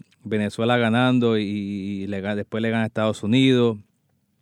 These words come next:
Mismo part-, el mismo partido de ayer entre Japón y México, México atacando todo el partido y Japón se lo saca al final. Así que, como, como lo que menciona Carlos, de este ser un, un equipo superior al pasado,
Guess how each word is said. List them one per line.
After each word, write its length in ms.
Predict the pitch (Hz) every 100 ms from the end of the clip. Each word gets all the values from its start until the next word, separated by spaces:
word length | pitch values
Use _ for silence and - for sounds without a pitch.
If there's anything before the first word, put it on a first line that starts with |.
| _ - -
Mismo 220 | 104 110
part-, 280 | 117 107 -
el 120 | 113
mismo 180 | 107 113
partido 400 | 123 113 120 120
de 80 | 113
ayer 240 | 110 117
entre 260 | 113 104 107
Japón 380 | 104 101 110 104
y 80 |
México, 460 | 104 120 127 113 104
México 600 | 101 113 117 113 107 98
atacando 800 | 101 101 98 117 123 117 110 104
todo 260 | 110 113
el 80 | 113
partido 600 | 110 101 - 120 123 113
y 100 | 107
Japón 280 | 98 101 110
se 100 | 107
lo 60 | 110
saca 200 | 110 113
al 80 | 107
final. 540 | 107 104 131 143 143 _ _ _ _ _ _ _ -
Así 320 | 104 - 110
que, 720 | 107 104 104 101 101 101 98 -
como, 300 | 113 110 104
como 160 | 117
lo 120 | 117 117
que 80 |
menciona 360 | 120 117 135 156
Carlos, 480 | 156 160 156 147 123 - -
de 220 | - 127
este 180 | 131 135
ser 160 | 143
un, 420 | 143 135 127 131 92
un 160 | 131
equipo 300 | 131 131 131
superior 480 | 123 131 120 120 127 123 90
al 200 | 113 113
pasado, 600 | 117 113 143 135 104